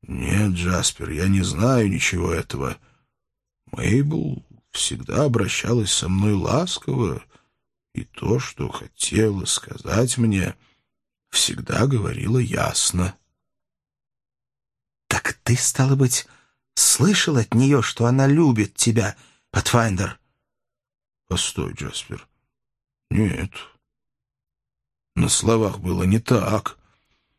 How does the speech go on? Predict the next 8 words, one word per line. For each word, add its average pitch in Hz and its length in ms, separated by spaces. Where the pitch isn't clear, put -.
Она - 280
сказала 98 640
мне, 113 380
что 104 320
мы 120 420
никогда 104 680
не 123 200
можем 117 760